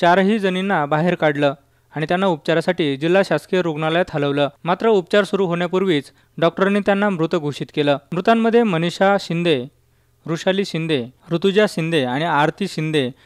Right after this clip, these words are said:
यांचा समावेश आहे. सातपूर पोलीस ठाण्यात या प्रकरणी अकस्मात मृत्यूची नोंद करण्यात आली आहे. गणेश चतुर्थीच्या दिवशीच काळाने शिंदे कुटुंबावर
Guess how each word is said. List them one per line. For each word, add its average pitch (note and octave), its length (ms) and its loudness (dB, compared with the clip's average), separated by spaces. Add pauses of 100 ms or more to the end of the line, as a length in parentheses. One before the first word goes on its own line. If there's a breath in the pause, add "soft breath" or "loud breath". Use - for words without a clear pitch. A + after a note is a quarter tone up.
(160 soft breath)
यांचा E3+ 280 -2
समावेश C#3+ 480 -2
आहे. C#3+ 240 -2 (160)
सातपूर G#3+ 360 2
पोलीस G3+ 300 0
ठाण्यात F#3 280 0
या E3 120 2
प्रकरणी F#3 380 0
अकस्मात E3+ 460 -2 (100)
मृत्यूची D#3+ 400 -8
नोंद D#3 280 -4
करण्यात C#3+ 320 -2
आली C#3 200 0
आहे. C3+ 100 0 (260)
गणेश E3+ 320 -2
चतुर्थीच्या F3 460 -2
दिवशीच D3+ 480 -6
काळाने F3+ 420 2
शिंदे F3 320 -2
कुटुंबावर F#3+ 500 0